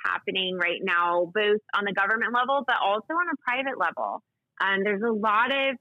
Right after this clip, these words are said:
of organizations who are trying to help. Um, and, and so, you know, there's some websites and things that you can go to to kind of check out those opportunities. But like we said, you have to, you have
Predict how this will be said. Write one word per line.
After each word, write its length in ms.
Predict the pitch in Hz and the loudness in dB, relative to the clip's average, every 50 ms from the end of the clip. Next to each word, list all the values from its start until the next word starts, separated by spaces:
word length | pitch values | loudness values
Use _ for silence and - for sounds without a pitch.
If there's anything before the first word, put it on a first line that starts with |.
| - - | -6 -4
of 100 | 226 202 | -4 -2
organizations 960 | - 226 226 220 226 226 220 214 190 208 208 226 226 - - 247 233 226 202 - - | 0 0 0 0 0 -2 -2 -2 -2 0 0 0 -2 -2 -2 -2 -2 -2 -4 -2 0
who 140 | 220 208 | 0 2
are 320 | 180 - 139 180 190 190 185 180 | 2 2 2 2 2 2 0 -2
trying 160 | - 214 214 202 | -4 -4 -2 -2
to 80 | 196 | -2
help. 380 | - - 277 277 180 110 - - _ _ _ _ _ _ _ _ _ _ - | 0 0 0 0 0 -2 -4 -8 _ _ _ _ _ _ _ _ _ _ 0
Um, 380 | 196 190 190 185 185 185 190 190 - _ | 2 2 4 4 2 0 -2 -8 -10 _
and, 440 | - 208 208 196 190 196 196 196 190 - - | -8 -4 -2 0 0 0 -2 -4 -8 -10 -6
and 180 | 208 202 208 196 _ | -6 -6 -6 -6 _
so, 460 | - 214 208 202 202 196 196 190 190 - - | 0 2 2 4 4 4 4 4 2 2 0
you 100 | 214 214 | -2 -2
know, 120 | 208 202 190 | -2 -2 -2
there's 160 | 208 208 - | -2 -4 -4
some 160 | _ 233 214 214 | _ -4 -2 0
websites 680 | 240 247 247 214 - _ 262 240 233 233 233 226 - - _ | 0 0 0 -2 -4 _ 0 0 2 2 0 -2 -2 -6 _
and 140 | - 226 208 | -10 -10 -8
things 180 | - 208 214 202 _ | -8 -8 -10 -10 _
that 80 | 214 - | -10 -8
you 100 | 202 196 - | -8 -8 -8
can 100 | 208 202 | -10 -4
go 120 | 190 196 190 | 0 0 0
to 260 | 196 - _ 208 190 | 0 0 _ 0 0
to 100 | 185 180 - | 0 -2 -2
kind 140 | - 196 185 | -4 -4 -4
of 60 | 180 - - | -4 -4 -4
check 100 | 185 175 - | -6 -2 0
out 160 | 190 180 160 - | 0 -2 0 0
those 140 | 180 185 180 - 175 | 0 0 0 0 -2
opportunities. 680 | 175 - 185 185 - - 185 185 165 170 175 170 170 - _ - | -2 -2 -4 -6 -4 -4 -4 -4 -2 -2 -4 -4 -6 -8 _ -2
But 160 | 175 151 - | -2 0 2
like 140 | 196 214 233 - - | 0 0 -2 0 -2
we 140 | 311 302 - - | -2 -2 0 0
said, 220 | 233 220 214 196 185 - _ _ _ _ _ | 0 0 0 0 -4 -10 _ _ _ _ _
you 100 | - 240 | -2 -2
have 240 | 226 - 262 262 285 - _ _ _ | 0 0 -2 -2 -2 -4 _ _ _
to, 300 | - 302 285 285 277 269 247 | 0 0 0 0 0 -2 -2
you 100 | 233 240 | 0 0
have 120 | 233 254 | 0 -2